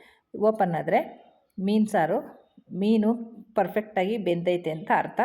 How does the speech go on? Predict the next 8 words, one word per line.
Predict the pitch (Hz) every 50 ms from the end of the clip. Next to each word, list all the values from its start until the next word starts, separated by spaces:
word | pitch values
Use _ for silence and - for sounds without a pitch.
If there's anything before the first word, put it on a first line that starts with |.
| 294 - - - - - - _ - 208 220
ಈಗ್ಲೂ | 247 233 226 240 240 254 294 277
ಹಳ್ಳಿಗಳ | 214 202 214 220 220 202 208 190 - -
ಕಡೆ | 185 208 262 - - 175 185
ಇದೇ | 175 196 208 220 214 -
ಪ್ರೊಸೀಜರ್ನೇ | 196 190 190 202 208 180 175 180 180 180 208 254 254 233 -
ಫಾಲೋ | 185 175 175 180 180 170
ಮಾಡೋದು. | 160 151 160 165 226 330 330 - - - - _ - - 214
ನಿಮಗೆ | 254 302 320 294 226